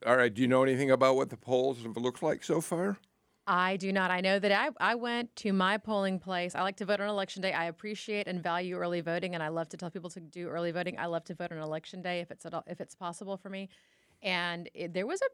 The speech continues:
Speaker 2: steady stream of people. I mean,
Speaker 1: Interesting.
Speaker 2: Yeah.
Speaker 1: Okay. Uh, which reminds me, there are mu-, municipal elections going on all over the state. We'll talk about some of them on the show tomorrow when we get results.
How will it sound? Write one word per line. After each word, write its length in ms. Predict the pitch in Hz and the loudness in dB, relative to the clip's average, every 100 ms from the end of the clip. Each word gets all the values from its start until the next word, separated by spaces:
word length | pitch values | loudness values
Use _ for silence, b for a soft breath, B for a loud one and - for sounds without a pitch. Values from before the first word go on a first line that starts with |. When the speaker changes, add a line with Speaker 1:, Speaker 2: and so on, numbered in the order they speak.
| _ | _
Speaker 2:
steady 400 | - 262 277 311 | -8 -2 0 -2
stream 400 | - 254 277 269 | -2 -2 2 0
of 100 | 262 | -2
people. 380 | 220 320 - - 196 | -6 -6 -10 -14 -6
I 40 | |
mean, 200 | 196 185 | -6 -6
Speaker 1:
Interesting. 520 | - 110 - - 85 - | -6 -2 -2 -2 -6 -6
Speaker 2:
Yeah. 160 | 277 254 | -6 -6
Speaker 1:
Okay. 340 | - 135 120 - | 0 4 4 10
Uh, 240 | 135 127 123 147 | 10 10 4 4
which 240 | 156 143 | 6 6
reminds 360 | 143 139 131 95 | 6 6 6 6
me, 140 | 170 | 4
there 200 | 143 110 | 6 6
are 40 | 107 | 6
mu-, 240 | 113 110 - | 4 0 2
municipal 520 | 117 110 120 - 101 | 4 4 2 4 4
elections 440 | 101 104 - 196 | 6 2 0 -6
going 320 | - 107 101 101 | 0 2 4 2
on 180 | 101 | 2
all 180 | 104 101 | 2 2
over 160 | 95 95 | 2 0
the 120 | 90 | -4
state. 320 | - 131 127 | 4 6 6
We'll 140 | 104 104 | 2 2
talk 260 | 107 98 | 2 0
about 260 | 104 92 - | -2 -2 -2
some 220 | 113 101 | 0 0
of 80 | 90 | 0
them 180 | 98 92 | -2 -2
on 160 | 95 | -2
the 80 | 101 | -2
show 260 | - 98 95 | 0 0 0
tomorrow 420 | - 98 107 101 | -2 0 2 2
when 160 | 98 | 0
we 100 | 95 | -2
get 200 | 98 95 | -2 -4
results. 380 | - 90 110 104 | -6 0 2 2